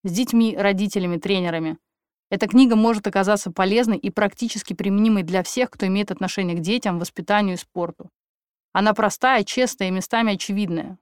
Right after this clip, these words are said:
Она хорошее напоминание мне самой о том, что уснуть может каждый, но ведь и проснуться тоже. Это не так трудно, если захотеть. А чтобы захотеть, надо просто помнить, что каждый ребёнок — это человек, это жизнь, это отдельная вселенная, это целая судьба.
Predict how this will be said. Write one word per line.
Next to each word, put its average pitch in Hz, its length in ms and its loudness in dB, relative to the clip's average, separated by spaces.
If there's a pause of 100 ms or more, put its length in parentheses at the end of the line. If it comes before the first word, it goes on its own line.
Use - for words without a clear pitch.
Она 196 180 -2
хорошее 226 420 0
напоминание 202 500 0
мне 190 180 0
самой 175 320 -2
о 165 40 -8
том, 277 320 0 (400)
что - 220 -2
уснуть 240 280 2
может 202 280 -2
каждый, 160 420 0
но 180 140 -4
ведь 185 160 -2
и - 20 -6
проснуться 202 480 -2
тоже. 165 320 -4 (500)
Это 208 200 0
не 240 100 4
так 240 220 0
трудно, 262 240 2
если 196 320 0
захотеть. - 600 -6 (640)
А 220 100 0
чтобы 233 240 2
захотеть, 214 380 0
надо 208 200 2
просто 208 320 -2
помнить, 240 320 2
что - 180 -6
каждый 208 320 0
ребёнок — 202 440 0
это 202 180 -4
человек, 190 580 -2
это 185 240 -4
жизнь, 185 400 -4
это 180 200 -4
отдельная 202 460 0
вселенная, 170 640 -4
это - 200 -10
целая 185 380 -2
судьба. 165 500 -8